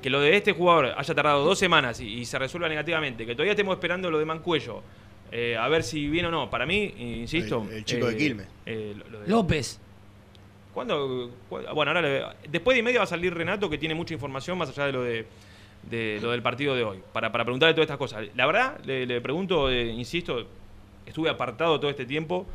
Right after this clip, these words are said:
Speaker 1: por lo, por esto del, del Mundial y demás, y, y n-, y no me empapé de algunas cuestiones. Eh,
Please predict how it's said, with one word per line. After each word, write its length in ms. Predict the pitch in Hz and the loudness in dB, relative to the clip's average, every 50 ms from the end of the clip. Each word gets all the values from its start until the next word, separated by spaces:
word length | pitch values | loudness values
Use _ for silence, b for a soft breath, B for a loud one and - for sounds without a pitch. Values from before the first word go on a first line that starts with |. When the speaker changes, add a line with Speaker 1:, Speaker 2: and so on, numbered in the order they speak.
| B B B B - - - - | B B B B -16 -18 -8 -6
Speaker 1:
por 160 | 107 110 107 | -4 -4 -2
lo, 140 | 110 107 104 | -4 -4 -4
por 220 | - 110 110 113 107 104 107 107 107 107 107 110 - 95 | -6 -6 -6 -4 -4 -4 -6 -6 -8 -8 -8 -10 -6 -6
esto 260 | - 123 120 127 113 | -6 -6 -4 -6 -6
del, 300 | 107 101 101 98 95 98 | -6 -6 -8 -10 -10 -10
del 100 | 107 104 | -10 -10
Mundial 380 | 104 110 113 123 151 165 185 180 | -8 -6 -2 2 2 2 4 4
y 60 | 156 | 2
demás, 280 | 131 139 190 214 - - - - B B B B B B B - - - | 2 2 -2 -2 -4 -10 -18 -20 B B B B B B B -20 -8 -4
y, 420 | 123 127 123 117 117 113 101 - - | -2 -2 0 0 -2 -4 -6 -8 -6
y 120 | 135 123 | -4 -4
n-, 200 | 131 139 143 143 - - - | -2 -2 -4 -6 -8 -10 -8
y 100 | 135 131 | -6 -4
no 320 | 135 143 156 175 190 196 | -4 -2 0 0 2 2
me 80 | 190 180 | 2 2
empapé 480 | 160 143 - 147 139 175 185 190 190 | 2 2 0 0 2 2 2 2 4
de 80 | 165 147 | 4 4
algunas 280 | 135 139 180 180 156 | 2 2 0 -2 -2
cuestiones. 540 | - 156 135 - 151 131 113 107 101 107 - B B B B B B B B B B B - - - | -2 -4 -2 0 0 0 0 -2 -8 -12 -16 B B B B B B B B B B B -20 -12 -8
Eh, 400 | 123 123 117 113 110 110 107 | -6 -4 -4 -2 -2 -4 -4